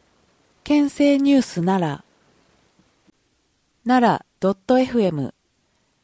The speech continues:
七十八点四メガヘルツ。毎週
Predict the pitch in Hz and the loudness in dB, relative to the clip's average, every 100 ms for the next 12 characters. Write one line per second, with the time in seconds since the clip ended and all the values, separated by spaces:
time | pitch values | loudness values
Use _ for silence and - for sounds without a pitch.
0 | _ - 208 285 254 208 185 214 - - | _ -6 0 0 0 -2 -4 -8 -10 -8
1 | 151 135 170 220 226 226 208 214 170 - | -8 -4 -4 -2 -2 -2 -4 -6 -8 -12
2 | 117 - _ _ _ _ _ _ _ _ | -18 -18 _ _ _ _ _ _ _ _
3 | - 202 233 233 - 202 202 | -10 -4 -2 -4 -6 -4 -4